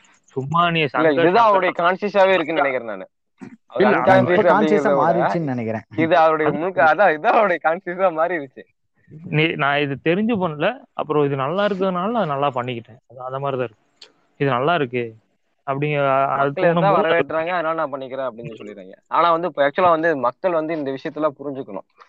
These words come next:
Speaker 2: சங்கருடைய படம் பிரம்மாண்டம் அப்படிங்கறது எல்லாமே வந்து இன்னைக்கு நம்ம பார்த்துட்டு இருக்கிறோம். எல்லா விஷயம் நம்ம வந்து பிரம்மாண்டம், டெக் நிறைய யூஸ் பண்றாங்க, பல புது விஷயங்கள் எல்லாமே, கிராபிக்ஸ் எல்லாமே வருதுங்கிறது எல்லாமே ஓகே. ஆனாலும் சங்கருடைய கதை என்ன சொல்லுது அப்படிங்கிறதையும் வந்து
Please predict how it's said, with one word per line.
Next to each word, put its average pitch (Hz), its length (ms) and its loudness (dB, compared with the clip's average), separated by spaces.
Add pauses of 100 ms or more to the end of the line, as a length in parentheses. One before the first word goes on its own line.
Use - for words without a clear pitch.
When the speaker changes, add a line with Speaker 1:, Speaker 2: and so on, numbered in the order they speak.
(160)
Speaker 2:
சங்கருடைய 151 340 4
படம் 143 340 2
பிரம்மாண்டம் 147 640 2
அப்படிங்கறது 123 460 -4
எல்லாமே 135 380 -2
வந்து 127 220 -8
இன்னைக்கு 131 280 -8
நம்ம 110 260 -6
பார்த்துட்டு 117 280 -4
இருக்கிறோம். 131 260 -4
எல்லா 123 200 0
விஷயம் 131 280 -2
நம்ம 117 160 -6
வந்து 123 220 -6
பிரம்மாண்டம், 131 560 -2
டெக் 123 240 -6
நிறைய 127 320 0
யூஸ் 123 120 -10
பண்றாங்க, 127 520 0 (680)
பல 123 220 4 (840)
புது 165 200 -6
விஷயங்கள் 151 420 -6
எல்லாமே, 143 300 -2
கிராபிக்ஸ் 131 400 -6
எல்லாமே 143 320 -2
வருதுங்கிறது 131 460 -8
எல்லாமே 147 340 -2
ஓகே. 123 300 -8 (400)
ஆனாலும் 135 460 0 (260)
சங்கருடைய 147 500 0 (100)
கதை 156 300 2
என்ன 151 180 2
சொல்லுது 117 480 -4 (520)
அப்படிங்கிறதையும் 151 640 0
வந்து 135 280 -2